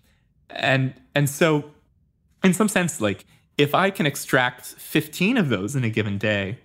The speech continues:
and that, that's pretty rare, by the way, uh,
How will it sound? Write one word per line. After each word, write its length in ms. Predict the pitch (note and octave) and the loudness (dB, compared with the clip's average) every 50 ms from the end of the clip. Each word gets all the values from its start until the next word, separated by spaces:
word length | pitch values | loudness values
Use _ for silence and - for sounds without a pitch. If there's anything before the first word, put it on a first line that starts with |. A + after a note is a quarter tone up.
| _ | _
and 100 | D3 B2+ | -4 -2
that, 160 | A2+ G#2 - - | -2 -2 -2 -4
that's 160 | A#2 - - | -6 -6 -4
pretty 200 | - - A2+ G2 | -6 -4 -4 -2
rare, 300 | G2 G2+ G#2 G2 G2 G2+ | 0 0 0 0 -2 -4
by 160 | - - G2 F#2+ | -8 -10 -10 -10
the 100 | G2 F#2 | -8 -6
way, 260 | F#2+ F#2+ F#2+ G2+ - _ _ _ _ _ _ _ _ _ _ _ _ _ _ - | -6 -6 -6 -6 -10 _ _ _ _ _ _ _ _ _ _ _ _ _ _ -4
uh, 300 | A2+ A2 G#2+ G2+ G2 G#2 | -2 0 0 0 -2 -6